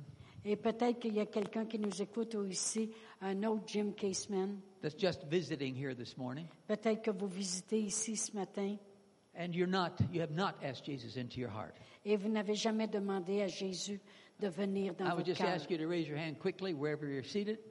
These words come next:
Speaker 1: Et je vous demanderai de lever la main et, ou là où vous êtes assis si vous n'avez jamais accepté
Speaker 2: I
Speaker 1: le
Speaker 2: don't wanna
Speaker 1: Seigneur
Speaker 2: take it for
Speaker 1: Jésus.
Speaker 2: granted.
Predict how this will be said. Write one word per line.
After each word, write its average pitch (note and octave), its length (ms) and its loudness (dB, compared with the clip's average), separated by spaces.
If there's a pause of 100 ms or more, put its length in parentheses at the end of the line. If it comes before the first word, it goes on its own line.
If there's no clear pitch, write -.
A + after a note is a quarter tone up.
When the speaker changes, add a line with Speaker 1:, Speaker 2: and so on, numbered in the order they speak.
(100)
Speaker 1:
Et G#3 100 2
je F#3+ 120 -2
vous G#3 80 4
demanderai G3+ 460 2
de G3 100 -2
lever F#3+ 260 0
la G3 140 2
main G3+ 340 0 (560)
et, G#3+ 260 -2
ou A#3+ 140 2
là A3 200 10
où A3 120 6
vous F#3 220 -2
êtes G3+ 160 -2
assis G#3 280 2
si - 180 0
vous F#3+ 140 -4
n'avez G3+ 280 0
jamais G#3 360 0
accepté G3 480 -2
Speaker 2:
I - 20 4
Speaker 1:
le G#3 60 4
Speaker 2:
don't F3 180 4
wanna F#3 160 4
Speaker 1:
Seigneur G3+ 140 0
Speaker 2:
take F#3+ 160 2
it A3 100 -4
for F#3+ 80 0
Speaker 1:
Jésus. D3+ 60 -4
Speaker 2:
granted. D#3+ 340 2